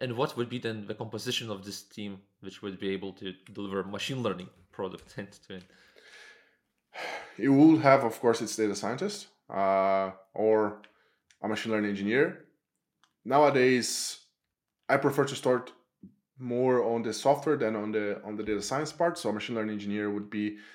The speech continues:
Speaker 2: start with the software, then machine learning engineering, then the data scientist eventually, uh, to make it even better. Uh, for, of course, depending on the use cases and, and everything that is involved.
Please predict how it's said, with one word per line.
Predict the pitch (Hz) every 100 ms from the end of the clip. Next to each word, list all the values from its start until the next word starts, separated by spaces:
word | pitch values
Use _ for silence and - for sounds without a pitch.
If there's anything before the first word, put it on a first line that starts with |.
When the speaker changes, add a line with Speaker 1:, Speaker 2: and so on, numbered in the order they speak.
| -
Speaker 2:
start | - 127 123
with | 113
the | 107
software, | - 160 160 156
then | 123 113
machine | 110 - 101
learning | 98
engineering, | 98 113 139 139 131
then | 107 107
the |
data | 104 101 95
scientist | - 104 110 127 131
eventually, | 127 131 156 156 - - - _ -
uh, | 98
to | 98
make | 98 95
it | 95
even | 95 95
better. | 92 90 131 180 - _ _ _
Uh, | - 95 95 95 87 -
for, | - 139 143 139 - - -
of | - -
course, | 135 117
depending | 110 120 113
on | 110
the | 107 104 -
use | 110 104
cases | - 104 101 101 95
and, | 95 95
and | 98 101
everything | 98 98 101
that | 95
is | 92 98
involved. | 95 90 92 -